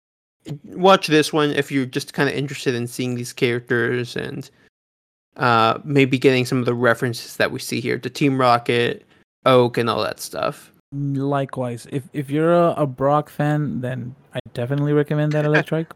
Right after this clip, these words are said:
Speaker 2: But if
Speaker 1: Mm, mm-hmm.
Speaker 2: you're not, yeah, it's definitely something you kind of skip over.
Speaker 1: Right, totally. We do see a Mismagius later on,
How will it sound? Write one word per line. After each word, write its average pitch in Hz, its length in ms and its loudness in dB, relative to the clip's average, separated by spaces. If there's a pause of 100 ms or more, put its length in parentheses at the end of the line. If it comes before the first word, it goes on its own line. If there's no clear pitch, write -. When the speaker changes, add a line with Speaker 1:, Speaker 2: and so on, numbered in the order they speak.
Speaker 2:
But 127 140 2
if 127 260 -6
Speaker 1:
Mm, 208 320 6
mm-hmm. 170 280 6
Speaker 2:
you're 143 100 4
not, 165 540 4 (140)
yeah, 143 260 2
it's 127 220 -6
definitely 147 440 0
something 120 520 -4 (200)
you 127 60 -6 (200)
kind 120 200 -4
of 110 80 -10
skip - 280 -8
over. 110 400 -8 (640)
Speaker 1:
Right, 127 360 0 (360)
totally. - 540 -2 (260)
We 160 160 2
do 240 220 2
see 240 300 2
a 185 60 4
Mismagius 156 640 2
later 143 280 6
on, 123 540 0